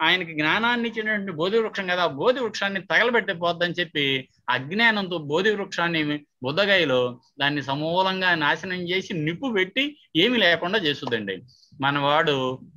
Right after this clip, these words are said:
మనోవ్యధకు గురవుతాడు. అయ్యో, నేను అనుక్షణం ఆ ఆకు అల్లాడితే బుద్ధ భగవానుడి ప్రవచనం వినేవాడినే, అక్కడికి వెళ్ళి పైనుంచి ఒక ఆకు రాలితే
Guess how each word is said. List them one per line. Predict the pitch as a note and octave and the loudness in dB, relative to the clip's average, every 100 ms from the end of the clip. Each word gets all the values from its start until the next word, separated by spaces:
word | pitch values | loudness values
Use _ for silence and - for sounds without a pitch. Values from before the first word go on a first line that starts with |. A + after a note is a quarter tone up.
| - | -8
మనోవ్యధకు | A#2+ C3+ E3 E3+ E3+ E3 D#3 | -4 0 2 2 2 2 0
గురవుతాడు. | D3+ D#3+ D#3+ D#3+ D3+ C3+ - _ _ D3 | -2 -2 -2 -2 -2 -4 -8 _ _ -4
అయ్యో, | D3+ D#3+ D#3 D#3+ E3 F#3+ F3+ - - _ | -2 0 0 2 4 2 0 -4 -16 _
నేను | D3 F3 E3+ | 0 2 2
అనుక్షణం | D3 F#3 G3+ - G3+ G3 | 2 0 -4 -4 0 0
ఆ | F#3 | 2
ఆకు | E3+ E3 F#3+ G3 | 4 2 2 0
అల్లాడితే | E3+ F3+ G#3 G3 F3+ F#3+ | 0 0 0 -2 -2 -6
బుద్ధ | E3+ E3+ | -4 -6
భగవానుడి | F#3+ G3 G3+ G3 F#3 | -2 0 0 0 -2
ప్రవచనం | F3 D#3+ F3 F3+ G#3 G3+ | -4 -2 -2 -2 -6 -4
వినేవాడినే, | F#3+ F#3 F3+ E3+ E3 E3 F3+ - - - D3 | -2 0 0 0 0 -2 -4 -10 -20 -6 -4
అక్కడికి | E3 F3+ E3+ | 0 2 2
వెళ్ళి | G3+ A#3 | 0 2
పైనుంచి | E3+ F#3+ A#3 A3+ | 2 2 0 -2
ఒక | F3 | 0
ఆకు | D#3+ F3+ A3+ | 0 2 0
రాలితే | F3+ F3 G#3 G#3+ G3 F#3 | 0 -2 0 2 2 2